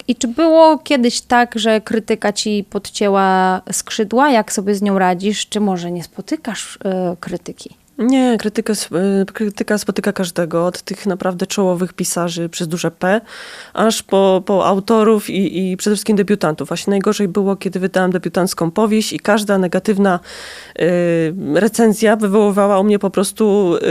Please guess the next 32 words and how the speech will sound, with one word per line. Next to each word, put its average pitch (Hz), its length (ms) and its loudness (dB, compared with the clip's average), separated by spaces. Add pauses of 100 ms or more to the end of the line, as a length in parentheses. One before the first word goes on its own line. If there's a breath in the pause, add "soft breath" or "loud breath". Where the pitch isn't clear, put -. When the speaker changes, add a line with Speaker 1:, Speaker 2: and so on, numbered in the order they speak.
Speaker 2:
y, 185 40 2
rozpacz, 220 600 0
ż-, 175 240 -4
y, 175 480 -2
totalne, 208 540 2
to, 196 180 -2
to 202 100 -2
było 202 240 2
takie 208 420 -2
odchorowywanie 220 800 2
po 202 120 -2
kilka 214 340 0
dni. 214 320 4 (640 loud breath)
Z - 140 -8
czasem 247 500 2
i 233 60 2
z - 60 -4
każdą 208 360 0
kolejną 208 400 4
książką 196 560 0 (720)
nauczyłam 226 480 4
się 233 100 -2
po 214 120 0
prostu 220 380 0
na 190 120 0
tą 202 140 0
krytykę, 202 640 0 (240)
y, 196 80 0
troszeczkę 208 380 -4
patrzeć, 202 600 -4 (340)
ym, 196 220 0 (460)
dwojako, 233 540 0